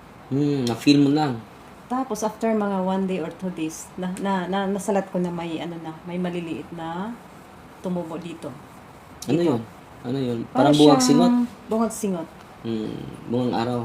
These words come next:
Speaker 2: Tapos, hanggang parang lumaki, lumaki, lumaki, ganun. Tapos yun, nagsusugat na yung dito ko.
Speaker 1: Hmm.
Speaker 2: So, ito yun, ngayon, na
Speaker 1: Na, na, normal na, bumalik na
Speaker 2: piklat
Speaker 1: sa
Speaker 2: na siya.
Speaker 1: Ah.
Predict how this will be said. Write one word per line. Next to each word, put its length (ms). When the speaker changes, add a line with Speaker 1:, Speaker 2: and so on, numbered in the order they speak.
Speaker 2:
Tapos, 840
hanggang 500
parang 380
lumaki, 380
lumaki, 440
lumaki, 360
ganun. 320
Tapos 260
yun, 160
nagsusugat 540
na 80
yung 180
dito 240
ko. 140
Speaker 1:
Hmm. 760
Speaker 2:
So, 300
ito 200
yun, 320
ngayon, 340
na 340
Speaker 1:
Na, 160
na, 380
normal 400
na, 140
bumalik 380
na 80
Speaker 2:
piklat 120
Speaker 1:
sa 40
Speaker 2:
na 80
siya. 220
Speaker 1:
Ah. 480